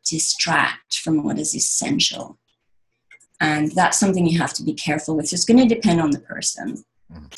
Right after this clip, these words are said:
Speaker 1: And, you know, if that level of micromanagement is gonna be overwhelming to you or feed into a level, an issue that you have with control,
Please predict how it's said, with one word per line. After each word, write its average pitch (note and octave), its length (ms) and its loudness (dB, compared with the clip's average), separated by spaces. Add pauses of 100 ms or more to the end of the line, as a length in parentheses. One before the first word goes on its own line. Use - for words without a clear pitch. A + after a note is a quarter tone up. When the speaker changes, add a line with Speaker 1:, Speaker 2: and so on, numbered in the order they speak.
(320)
Speaker 1:
And, E3+ 360 0
you F3 120 0
know, E3 320 0
if - 460 -4 (800)
that F#3+ 200 2
level G3 300 4
of F#3 120 2
micromanagement E3 1040 0
is E3+ 120 -2
gonna D#3+ 220 0
be D#3 420 0 (140)
overwhelming E3 1080 0
to D#3+ 160 -4
you D#3+ 580 -2 (520)
or D#3+ 680 -2 (840)
feed C4 480 6
into F#3 840 2 (420)
a D#3 320 0
level, E3 640 0
an D#3 120 -4
issue F#3 400 4
that D#3+ 160 -4
you F3+ 260 0
have D#3 400 0
with D3 320 -10
control, D3 720 -6